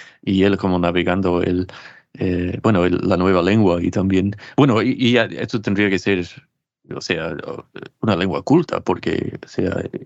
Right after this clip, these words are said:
escondida realmente. Y bueno, y una de la gra-, la, una de las grandes novelas de, de, de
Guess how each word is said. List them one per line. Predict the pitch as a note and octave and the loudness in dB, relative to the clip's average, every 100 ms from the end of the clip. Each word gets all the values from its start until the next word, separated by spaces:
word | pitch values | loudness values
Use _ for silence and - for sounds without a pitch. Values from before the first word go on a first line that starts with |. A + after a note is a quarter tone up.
| - | -10
escondida | - - G2 G#2+ D3+ F2+ | -8 0 2 4 4 4
realmente. | D#2+ F#2 F#2 F#2+ F2 F2 - - - - | 0 -2 0 0 0 -4 -8 -20 -20 -2
Y | C#3 | 2
bueno, | D#3 B2+ A#2+ | 4 4 2
y | C3 B2 | -2 2
una | C#3 A2+ G2+ | 2 2 0
de | G2+ G#2+ | 0 2
la | G#2 | 2
gra-, | G#2 G2+ G2 | 0 -2 0
la, | G2 F#2 | 2 2
una | A2+ | 2
de | G2+ | 2
las | F#2 | 0
grandes | G2 G2+ G2 F#2+ | 0 -2 -2 0
novelas | F#2 A2 F2+ | 0 2 0
de, | F2+ F2 | -2 -4
de, | E2+ | -2
de | - - - - D3+ | -4 -6 -10 -10 -12